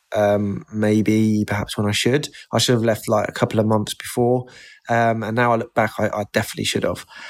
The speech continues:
but I didn't. I stuck with it. I, I, and in the end, I resigned, um, because I was stressed. I wasn't fulfilling the, um, my team's need, and I, I was the weak link.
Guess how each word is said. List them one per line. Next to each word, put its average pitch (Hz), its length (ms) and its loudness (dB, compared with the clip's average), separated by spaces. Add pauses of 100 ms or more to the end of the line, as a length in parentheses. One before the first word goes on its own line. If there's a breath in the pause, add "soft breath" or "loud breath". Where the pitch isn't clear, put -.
(300 loud breath)
but - 80 2
I 104 80 2
didn't. 98 340 -2
I 104 120 -4
stuck - 320 -2
with 107 200 -6
it. 104 180 2
I, 101 400 2
I, 101 200 0 (520)
and 104 500 -2
in 117 140 0
the 107 120 4
end, 98 420 0
I 104 60 0
resigned, 107 680 0 (500 loud breath)
um, 110 480 2
because 110 960 0 (120)
I 110 300 2
was 104 180 -4
stressed. - 600 0
I 107 120 2
wasn't 110 400 0
fulfilling 107 640 -2 (100)
the, 104 280 2
um, 101 260 -6 (120)
my 104 200 -6
team's 110 360 0
need, 107 260 0
and 110 80 -4
I, 107 40 0
I 120 300 2
was 120 180 2
the 120 100 0
weak 120 220 2
link. 131 340 -2